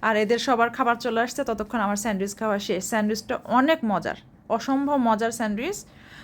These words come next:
তো সবাই খাওয়া দাওয়াতে ব্যস্ত, খাওয়া দাওয়াও শেষ। আর এখন আবার চলে আসছি ক্যাচমিতে। তো এখানে আসার প্ল্যান তো আমাদের ছিলই, যেহেতু আমরা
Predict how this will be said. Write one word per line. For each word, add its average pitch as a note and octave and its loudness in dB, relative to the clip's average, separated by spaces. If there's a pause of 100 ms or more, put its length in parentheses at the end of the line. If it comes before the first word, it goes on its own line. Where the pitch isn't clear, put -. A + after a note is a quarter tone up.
তো A3 -10
সবাই B3+ 2
খাওয়া B3 4
দাওয়াতে A#3 2
ব্যস্ত, B3+ -4
খাওয়া G3+ 0
দাওয়াও G3+ 0
শেষ। F4+ 0 (400)
আর F3+ -4
এখন G3 -4
আবার F3+ 0
চলে G3+ 0
আসছি G#3+ -2
ক্যাচমিতে। A#3+ 0 (180)
তো G#3 -2
এখানে A#3 2
আসার A#3 2
প্ল্যান G#3 -2
তো G#3 -4 (100)
আমাদের F#3 -4
ছিলই, A#3+ -2
যেহেতু G3+ 0
আমরা F#3+ 0